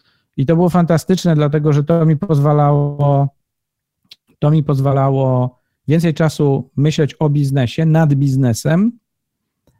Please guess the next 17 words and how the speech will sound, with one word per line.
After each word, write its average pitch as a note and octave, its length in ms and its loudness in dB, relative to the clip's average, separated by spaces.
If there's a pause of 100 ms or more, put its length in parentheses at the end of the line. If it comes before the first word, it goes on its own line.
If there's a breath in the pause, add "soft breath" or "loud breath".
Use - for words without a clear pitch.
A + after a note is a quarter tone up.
(340)
e, B2 400 0
niż D#3 480 0 (120)
zajmować D3 500 0
się C#3+ 220 -2
bieżącą C#3 600 -2
działalnością, C#3 580 0
bo D#3+ 60 0
nie E3 100 0
musiałem E3+ 360 0
tego D#3 200 0
robić, D3+ 240 -2
ponieważ D3+ 440 -2
miałem D3+ 160 -2
fantastycznych D3+ 680 -4
ludzi, C3+ 260 -2
którzy C#3+ 280 -4
brali C#3 380 -2